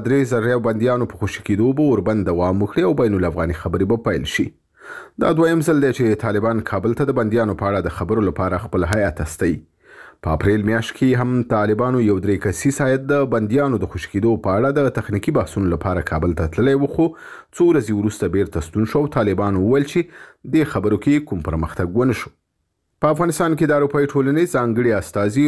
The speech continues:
رولان کوبیا کابل ته یو وار بیا د طالبانو د پلاوي تګ ستایلی او پر خپل ټویټر لیکلي دا هڅونکي ده چې طالبان له افغان حکومت سره همکاري کوي. دوی بیرته په ښه کچه خپل یو ارزونکی ټیم کابل ته استولی.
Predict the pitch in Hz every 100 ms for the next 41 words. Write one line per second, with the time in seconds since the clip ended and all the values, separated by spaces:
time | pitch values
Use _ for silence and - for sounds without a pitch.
0 | 120 110 104 95 85 120 117 120 131 -
1 | 92 107 110 101 95 87 90 131 117 87
2 | - - - - - 95 92 95 117 113
3 | 120 135 135 127 120 127 127 113 139 -
4 | - 117 139 151 - 113 - 123 - 131
5 | 110 104 98 147 135 120 113 104 120 160
6 | 151 107 90 - 92 92 120 147 147 -
7 | - - - 139 139 170 160 127 - 135
8 | 135 117 98 95 - 95 110 - 85 80
9 | 80 90 92 92 104 - 98 85 95 87
10 | - 135 147 156 151 - 156 143 143 139
11 | 117 117 147 160 156 127 95 101 104 -
12 | 123 120 92 76 78 73 - 64 82